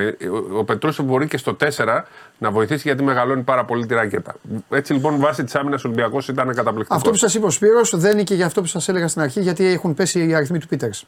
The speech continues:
Speaker 2: Πάμε.
Speaker 1: Λοιπόν, ε,
Speaker 2: Και οι χρόνοι του.
Speaker 1: ναι.
Speaker 2: Ναι, πάμε.
Speaker 1: Θα σταθώ στην επίθεση στο Μακίσικ, ο οποίος ήταν πολύ καλός.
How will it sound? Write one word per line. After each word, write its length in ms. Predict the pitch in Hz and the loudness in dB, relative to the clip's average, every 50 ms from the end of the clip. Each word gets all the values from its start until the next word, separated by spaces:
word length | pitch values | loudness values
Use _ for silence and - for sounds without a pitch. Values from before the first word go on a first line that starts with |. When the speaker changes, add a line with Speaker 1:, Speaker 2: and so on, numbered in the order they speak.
| _ _ - | _ _ -6
Speaker 2:
Πάμε. 240 | - 143 123 104 - _ _ _ - - - - - - - - | -4 -4 -4 -6 -10 _ _ _ -20 -20 -20 -20 -20 -20 -10 -6
Speaker 1:
Λοιπόν, 320 | 117 113 101 98 80 73 - - - - | -4 -4 -2 -4 -6 -8 -10 -12 -4 0
ε, 360 | 117 113 110 110 110 110 104 | 4 4 6 6 6 6 6
Speaker 2:
Και 120 | 104 104 | 6 6
οι 40 | 101 | 4
χρόνοι 300 | 95 95 175 165 147 127 | 4 4 4 2 2 0
του. 120 | 117 - 113 | -2 -4 -4
Speaker 1:
ναι. 160 | 113 90 82 - _ _ | -6 -6 -6 -8 _ _
Speaker 2:
Ναι, 100 | - 110 113 - | -12 -12 -10 -6
πάμε. 220 | - 127 110 107 - - _ _ - 101 - - | -6 -6 -6 -8 -12 -20 _ _ -20 -20 -8 -4
Speaker 1:
Θα 120 | - 131 | -4 -2
σταθώ 260 | 123 - 131 - 185 | -2 -2 -2 0 -2
στην 160 | 185 - 170 151 | -2 0 0 0
επίθεση 520 | 139 - 165 139 135 113 - - 90 78 - - - - _ _ _ _ _ | 0 0 0 0 0 -2 -2 -4 -10 -10 -12 -20 -20 -20 _ _ _ _ _
στο 260 | - - - - 131 | -20 -10 -4 -2 0
Μακίσικ, 580 | 117 113 98 90 - 117 107 - - - - - - | 0 0 -2 -2 -2 -2 -2 -2 -2 -4 -4 -6 -14
ο 80 | - - | -10 -6
οποίος 320 | - 113 107 - 135 127 - | -4 -4 0 2 2 0 0
ήταν 140 | - 113 | -2 -4
πολύ 220 | 95 104 104 117 131 | -2 0 0 0 2
καλός. 500 | 135 - 110 110 131 160 170 - - | 0 0 2 2 2 0 -2 -4 -10